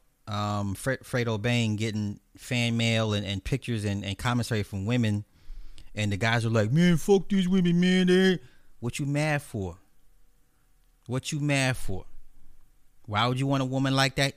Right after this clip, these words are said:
anyway? Right? Or, or how, how, how low of you as a man that a nigga in jail gets more action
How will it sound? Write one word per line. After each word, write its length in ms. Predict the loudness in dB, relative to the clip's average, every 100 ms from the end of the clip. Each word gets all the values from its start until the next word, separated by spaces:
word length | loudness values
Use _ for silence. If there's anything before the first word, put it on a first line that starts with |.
| -2
anyway? 500 | 4 4 4 0 -6 -10 -14 -18 -18 -20 -20 -20 -20 -20 -20 -20 -20 -10
Right? 320 | -2 -2 -2 -8 -20 -20 -20 -20 _ _ _ -8
Or, 360 | -4 -2 -4 -8 -16 -20 _ _ -8
or 320 | -2 0 0
how, 380 | -4 -2 0 0
how, 340 | -2 0 0 -4
how 240 | -2 -2
low 280 | 0 0 0
of 160 | 0 -2
you 180 | -2 -4 -4
as 220 | -2 0
a 40 | 0
man 440 | 0 2 2 2
that 160 | 0 -2
a 60 | -6
nigga 380 | -4 -2 -2
in 240 | -2 -2 -2
jail 300 | -2 -2 -2
gets 260 | -2 -2
more 180 | -2 -2
action 540 | 0 -2 0 0 0